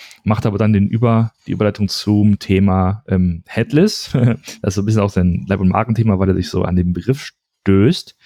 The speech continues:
Und, ähm, und sagt halt, "Na ja, ähm, während alle sich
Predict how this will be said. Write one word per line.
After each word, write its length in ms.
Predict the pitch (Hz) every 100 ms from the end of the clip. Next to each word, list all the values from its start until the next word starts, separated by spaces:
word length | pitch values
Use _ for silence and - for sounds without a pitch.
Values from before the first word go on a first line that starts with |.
| - - - - - - - - _ _ _ _
Und, 360 | 113 110 98
ähm, 260 | 107 101 98
und 180 | 98 95
sagt 260 | 101 -
halt, 180 | 90 90
"Na 100 | 95
ja, 280 | 95 95 - -
ähm, 300 | 90 85 - - _ _ _ 101 -
während 300 | 107 104 101
alle 260 | 95 110
sich 300 | 104 101 -